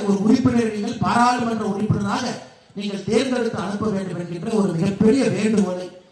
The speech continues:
எங்க இருக்கக்கூடிய பெரியவர்கள், தாய்மார்கள் முன்னால் வச்சுட்டுங்க. நமக்கு திமுகவுடைய நண்பர்கள் நிறைய பேர் இந்த கூட்டத்தில் இருக்காங்க, எனக்கு தெரியும், அவங்க மேலாம் கோபம் கிடையாதுங்க நமக்கு.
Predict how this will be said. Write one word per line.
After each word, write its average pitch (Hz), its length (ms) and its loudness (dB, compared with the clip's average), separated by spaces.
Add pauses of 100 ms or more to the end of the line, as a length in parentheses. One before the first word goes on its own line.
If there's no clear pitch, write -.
(260)
எங்க 196 240 2
இருக்கக்கூடிய 202 380 2
பெரியவர்கள், 185 480 2
தாய்மார்கள் 175 520 -4
முன்னால் 165 340 -6
வச்சுட்டுங்க. 147 380 -8 (800)
நமக்கு 240 440 -2
திமுகவுடைய 262 720 2
நண்பர்கள் 220 400 0
நிறைய 220 200 2
பேர் 233 160 0
இந்த 220 140 0
கூட்டத்தில் 220 320 -2
இருக்காங்க, 226 280 -4
எனக்கு 202 200 -6
தெரியும், 202 240 -4
அவங்க 233 340 0
மேலாம் 233 220 -4
கோபம் 208 300 -2
கிடையாதுங்க 156 340 -8
நமக்கு. 123 360 -18